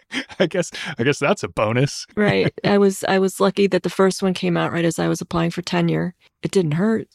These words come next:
Speaker 1: It's a nice book too.
Speaker 2: I like it. Thank you.
Speaker 1: No, you're welcome. Thank, thank you for making it.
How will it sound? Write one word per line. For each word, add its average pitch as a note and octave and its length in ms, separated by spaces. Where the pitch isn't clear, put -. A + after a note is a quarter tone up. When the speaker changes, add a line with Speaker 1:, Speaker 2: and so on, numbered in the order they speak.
Speaker 1:
It's - 180
a C3 60
nice C#3+ 240
book C#3+ 320
too. B2 360
Speaker 2:
I D#4 220
like A3+ 260
it. B3 220
Thank D4+ 280
you. F3 340
Speaker 1:
No, C3+ 240
you're B2 200
welcome. B2 480
Thank, B2 360
thank C3+ 200
you C3 80
for B2 140
making A#2 360
it. G#2 180